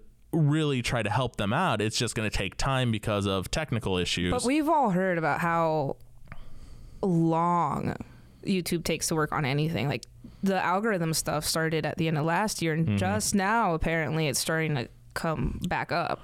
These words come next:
Speaker 1: Right. This would be the one time for them to redeem it, though. If they get a turnaround, 'cause think of how many hu-, um, this would be a chance for them to redeem themselves for sure, because think of how many people that were a part of Defy's network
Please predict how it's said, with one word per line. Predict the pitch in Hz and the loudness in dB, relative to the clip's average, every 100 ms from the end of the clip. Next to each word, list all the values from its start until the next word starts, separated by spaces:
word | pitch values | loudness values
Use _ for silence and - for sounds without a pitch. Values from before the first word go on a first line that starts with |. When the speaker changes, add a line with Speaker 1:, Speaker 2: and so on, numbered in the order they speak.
| - - | -12 -4
Speaker 1:
Right. | 131 135 117 107 | 0 2 2 2
This | 160 175 | 0 2
would | 175 147 | 2 2
be | 135 | 2
the | 127 | 2
one | 117 123 117 | 2 0 0
time | 120 117 107 | 0 0 0
for | 110 | 0
them | 110 104 | 2 0
to | 95 | 0
redeem | 101 92 104 95 | 0 0 0 0
it, | 90 | 0
though. | 95 95 | 0 0
If | 98 | 0
they | 135 131 | -2 0
get | 135 | 0
a | 117 | -2
turnaround, | - 120 113 113 117 | -2 0 2 2 0
'cause | - 123 | 0 -4
think | - 160 | -2 -2
of | 151 | 0
how | 147 135 | 0 0
many | 120 107 | 0 -2
hu-, | - 113 - | 2 0 0
um, | 107 - 131 - - - - - - - - - - - - - - - - - - | -4 0 -2 -2 -14 -12 -12 -18 -20 -20 -20 -20 -20 -20 -20 -20 -20 -20 -20 -20 -4
this | 151 180 196 | -2 0 0
would | 170 | 0
be | 180 | 0
a | |
chance | 120 143 135 | 0 -2 -2
for | - 123 | -2 -2
them | 113 | 0
to | 101 101 | 0 0
redeem | 87 98 90 | 0 0 0
themselves | 90 90 90 87 | 0 -2 -2 -2
for | - | -2
sure, | 95 101 | 0 0
because | 95 98 110 | 0 0 -2
think | - 135 | -2 0
of | 123 | 0
how | 127 | 2
many | 120 110 101 | 0 0 0
people | 113 104 104 | 0 0 0
that | 98 | 2
were | 98 95 | 2 0
a | |
part | - 113 110 | 0 0 0
of | 95 | -2
Defy's | - - 95 87 - | -4 -2 -2 0 0
network | 95 - 85 92 | 0 2 2 0